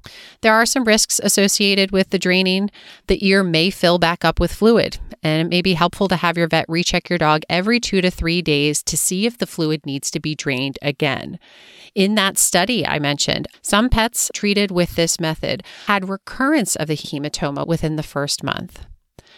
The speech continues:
And the majority of those happened within the first few days from the first time that the hematoma was drained.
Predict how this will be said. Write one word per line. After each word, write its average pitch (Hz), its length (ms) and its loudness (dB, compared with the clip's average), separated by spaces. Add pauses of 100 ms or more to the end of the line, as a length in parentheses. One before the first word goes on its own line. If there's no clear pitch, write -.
(160)
And 175 120 0
the 165 40 2
majority 185 540 2
of 180 100 0
those 151 320 4
happened 156 380 0
within 151 260 -2
the 143 80 -8
first - 380 -6
few 143 160 -8
days 147 460 -2 (260)
from 151 160 -2
the 143 80 -2
first 143 320 -2
time 131 240 -2
that 139 140 -6
the 151 80 -4
hematoma 143 640 -6
was 139 160 -6
drained. - 440 -6